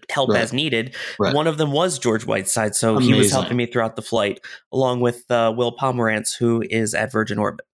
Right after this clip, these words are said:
Speaker 2: Yes, uh, we know Will. We're lucky enough to work with him and Virgin Orbit. He's also a good friend. And, uh, Will is, if you folks don't know, responsible for helping out the Patty Gray Smith Fellowship and the Brooke Owens Fellowships. And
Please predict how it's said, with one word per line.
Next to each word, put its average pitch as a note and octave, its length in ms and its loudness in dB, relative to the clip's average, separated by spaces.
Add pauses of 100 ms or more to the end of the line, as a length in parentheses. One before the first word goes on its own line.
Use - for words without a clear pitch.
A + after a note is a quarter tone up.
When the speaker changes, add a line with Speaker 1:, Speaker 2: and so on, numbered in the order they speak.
(260)
Speaker 2:
Yes, C#3 320 -2
uh, C#3+ 280 2
we D#3+ 100 2
know D#3 240 2
Will. C#3+ 460 2
We're B2 340 2
lucky B2+ 320 0
enough B2 260 2
to B2 100 0
work A#2+ 280 0
with A#2 160 0
him A2+ 340 2 (240)
and A#2 160 2
Virgin G#2+ 380 0
Orbit. G#2+ 560 0
He's B2 140 4
also A#2+ 240 0
a G#2 60 2
good G#2 180 -2
friend. G#2 360 2 (380)
And, B2 240 2
uh, A#2 240 2
Will B2+ 300 2
is, A#2 360 0
if C3 220 -2
you A2+ 220 2 (320)
folks - 280 -2
don't A2 180 0
know, A2+ 180 4
responsible G#2 680 2
for G#2 480 0 (240)
helping B2 480 0
out A2 360 0
the G2+ 180 -4
Patty A2 260 0
Gray G#2 160 0
Smith A#2 360 2
Fellowship G2+ 640 -2
and G2+ 140 -4
the G2+ 80 -2
Brooke G#2+ 260 0
Owens G2+ 240 -2
Fellowships. G2 720 -4
And F#2 240 -4